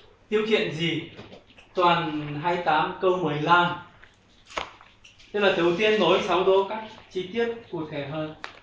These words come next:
Nhưng nếu người không nghe theo tiếng phán của Đức Giê-hô-va Đức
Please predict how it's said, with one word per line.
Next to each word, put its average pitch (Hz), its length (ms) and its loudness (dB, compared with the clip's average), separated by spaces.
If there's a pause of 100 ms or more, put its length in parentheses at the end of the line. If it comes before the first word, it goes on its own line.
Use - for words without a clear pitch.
(580)
Nhưng 233 420 6
nếu 190 260 6
người 185 240 6 (100)
không 226 360 0
nghe 220 420 4
theo 175 360 4 (180)
tiếng 185 300 2
phán 175 220 2 (120)
của 170 240 2
Đức 196 300 -4
Giê-hô-va 202 560 2
Đức 233 100 -4